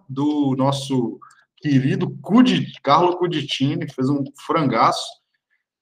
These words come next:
E aí eu coloquei aqui, Gus, uma coisa interessante nas transferências, pra gente começar, vamos começar nas transferências da temporada. O Arsenal trouxe o nosso glorioso Felipe Sendeiros, do Sendeiros, Jens,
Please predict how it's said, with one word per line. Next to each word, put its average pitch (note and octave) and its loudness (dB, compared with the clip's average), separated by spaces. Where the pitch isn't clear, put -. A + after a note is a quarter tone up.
E C#3+ 4
aí D#3+ 6
eu G3 8
coloquei G3+ 6
aqui, E3 0
Gus, D#3+ 2
uma D#3+ 2
coisa E3 -2
interessante C3 -4
nas A#2+ -10
transferências, B2 -6
pra C3 -2
gente C#3 -2
começar, C#3 2
vamos D#3+ 0
começar D3+ -4
nas D3+ -4
transferências D3 0
da C#3 0
temporada. C#3 -2
O C#3 4
Arsenal F3 4
trouxe C#3+ 0
o C#3 2
nosso C#3 2
glorioso D3 4
Felipe C#3 0
Sendeiros, C#3 0
do A#2+ -4
Sendeiros, D3+ 2
Jens, F#3+ 4